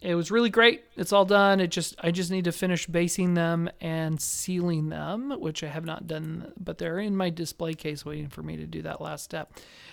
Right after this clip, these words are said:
And I did have some friends hand me some gift cards 'cause we had a, a family tragedy, and, uh, I went straight to Miniature Market and bought an Imperial army. So I'm gonna be doing more Legion,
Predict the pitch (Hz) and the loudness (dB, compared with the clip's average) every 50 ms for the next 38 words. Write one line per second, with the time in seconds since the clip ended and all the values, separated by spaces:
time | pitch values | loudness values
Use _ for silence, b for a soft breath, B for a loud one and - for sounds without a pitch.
0 | B B - - 180 190 185 190 202 190 190 180 - - 175 170 165 - 233 233 | B B 0 4 4 4 4 4 4 6 4 4 4 0 0 0 4 6 8 10
1 | 226 214 208 185 170 190 196 196 190 190 185 - - 180 170 165 175 165 - - | 10 10 8 6 4 4 4 4 4 4 2 2 0 -2 0 0 -2 -2 -2 -4
2 | - 170 170 170 165 160 - - - 160 151 165 170 156 160 160 156 160 - - | -2 0 0 0 0 -4 -6 -8 -8 -8 -6 -6 -4 -4 -4 -4 -6 -8 -12 -18
3 | - - - 156 156 - - 175 170 165 170 165 151 - - 180 165 160 170 160 | -18 -14 -12 -12 -12 -10 -10 -8 -8 -6 -6 -6 -8 -6 -6 -6 -4 -2 -2 -4
4 | 170 160 165 156 156 160 156 147 143 b b b b b b b b b b _ | -4 -4 -4 -4 -4 -4 -4 -6 -8 b b b b b b b b b b _
5 | _ - 170 165 156 156 - - 165 170 170 165 - - 196 190 180 - 185 180 | _ 2 4 4 4 2 0 0 0 0 0 -2 0 2 4 4 4 2 0 2
6 | 180 180 165 - - 180 170 165 170 170 - - 190 185 175 165 156 - 170 160 | 2 2 0 0 -2 0 0 0 0 -2 -2 0 0 0 0 0 2 2 2 4
7 | 170 185 202 233 247 240 - 302 269 220 185 170 160 165 156 160 151 151 147 - | 4 6 8 8 12 12 12 12 12 12 12 12 12 12 12 10 8 6 4 2
8 | - - 208 185 180 180 202 214 247 294 277 262 269 269 226 220 262 226 214 208 | 4 8 10 10 10 10 8 6 8 8 8 8 8 6 6 8 8 8 8 10
9 | 220 247 285 330 381 440 403 392 226 208 180 190 190 180 180 180 | 12 10 12 12 10 10 10 10 8 8 8 8 8 8 6 4